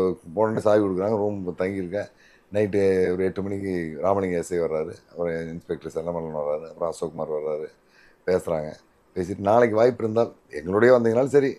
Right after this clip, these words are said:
நம்ம சத்தியமங்கலம் போலாம். இல்ல நீங்களே வர்றதுனால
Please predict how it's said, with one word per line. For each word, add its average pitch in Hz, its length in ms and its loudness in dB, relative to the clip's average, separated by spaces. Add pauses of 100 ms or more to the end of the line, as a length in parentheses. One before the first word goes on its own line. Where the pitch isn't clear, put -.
(180)
நம்ம 101 200 0
சத்தியமங்கலம் 104 480 0
போலாம். 101 280 2 (680)
இல்ல 180 260 6
நீங்களே 170 440 8
வர்றதுனால 123 440 2